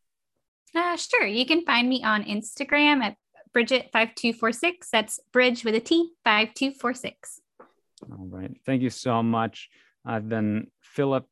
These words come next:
Speaker 2: uh, Philip Elke. You can find me at Philip Elke on Twitter and Instagram, uh, at Thoughtcast on Twitter and Instagram. Um, you know, find Thoughtcast Thoughtcast dot com and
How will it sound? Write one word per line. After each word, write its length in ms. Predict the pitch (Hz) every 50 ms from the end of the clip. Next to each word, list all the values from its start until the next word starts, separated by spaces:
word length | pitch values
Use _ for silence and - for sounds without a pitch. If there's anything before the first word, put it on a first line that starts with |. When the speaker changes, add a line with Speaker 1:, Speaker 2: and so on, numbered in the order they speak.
| _ -
Speaker 2:
uh, 260 | 135 120 107 107 107
Philip 320 | - - 156 156 139 127 -
Elke. 280 | 143 139 139 131 - _
You 180 | 127 123 120 113
can 80 | 110
find 280 | 107 - 120 117 113 113
me 180 | 110 110 110 -
at 180 | 110 110 110 -
Philip 300 | - 117 110 107 107 110
Elke 180 | 110 110 107 - _ -
on 160 | 107 101 101
Twitter 260 | 90 - 117 107 107
and 120 | 101 101 -
Instagram, 840 | 107 104 101 - - 113 104 104 107 107 107 110 107 104 104 98 - _ _ _ _ _ _ _ _ _ _ - -
uh, 260 | - 110 104 101 104 -
at 280 | 127 120 120 - _
Thoughtcast 720 | - 113 107 107 104 - - 107 104 104 107 107 - - -
on 320 | 104 104 104 101 104 - - -
Twitter 240 | - 117 107 101
and 140 | 101 101 - 101
Instagram. 880 | 98 90 - - - 104 104 104 98 98 101 98 98 98 101 101 - - - -
Um, 440 | 104 98 92 90 90 101 90 - - _ _ _ 139 135 - - _ - 131 135 - 87
you 120 | 104 98
know, 60 | 92 - _
find 220 | - 110 104 98 92
Thoughtcast 720 | - 104 98 95 - - 104 104 101 101 - - - - _ _ _ - _ _ _ _ - -
Thoughtcast 560 | 156 165 175 156 131 151 143 139 127 117 -
dot 280 | 135 123 123 120 -
com 440 | - 120 117 113 113 113 110 110 104
and 240 | 95 92 92 - -